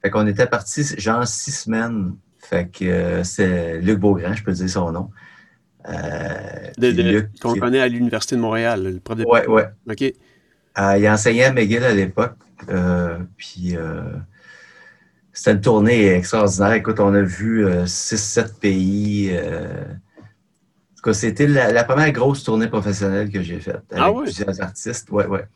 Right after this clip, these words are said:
Speaker 1: Ensuite, à, à la gig d'armée, j'ai commencé à jouer avec, euh, Véronique Béliveau,
Speaker 2: Ok.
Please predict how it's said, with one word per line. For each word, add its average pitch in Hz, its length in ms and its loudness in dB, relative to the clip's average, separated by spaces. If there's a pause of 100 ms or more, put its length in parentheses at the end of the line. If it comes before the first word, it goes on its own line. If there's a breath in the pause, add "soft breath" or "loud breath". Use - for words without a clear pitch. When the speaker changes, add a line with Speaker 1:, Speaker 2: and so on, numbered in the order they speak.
(760 soft breath)
Speaker 1:
Ensuite, - 200 2
à, - 180 0 (160)
à 98 160 -4
la 98 180 0
gig 104 440 0
d'armée, 101 640 0
j'ai 104 140 -2
commencé 98 340 -2
à 104 40 -4
jouer 110 180 -4
avec, 104 280 -8
euh, 90 320 -2
Véronique 98 360 -2
Béliveau, 95 420 -2 (460 soft breath)
Speaker 2:
Ok. 107 140 -6